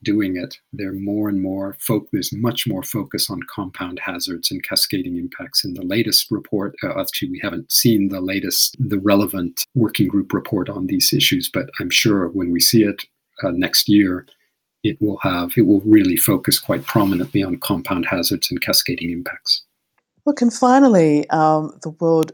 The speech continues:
Speaker 2: Mete-, Meteorological Organization has released a report. What does that add to our knowledge of, uh, of,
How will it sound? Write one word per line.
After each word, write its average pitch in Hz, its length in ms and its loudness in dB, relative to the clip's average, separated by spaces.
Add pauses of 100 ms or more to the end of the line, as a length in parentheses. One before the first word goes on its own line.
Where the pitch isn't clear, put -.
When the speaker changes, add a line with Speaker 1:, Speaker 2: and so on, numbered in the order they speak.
(140)
Speaker 2:
Mete-, 156 500 -6
Meteorological 160 960 0
Organization 165 640 2
has 214 180 -4
released 185 300 -2
a 180 60 -6
report. 170 680 4 (180)
What 320 80 0
does 311 120 6
that 247 160 8
add 202 280 6
to 175 300 6
our 165 180 4
knowledge 160 520 2 (560)
of, 156 380 2
uh, 156 280 6
of, 160 220 2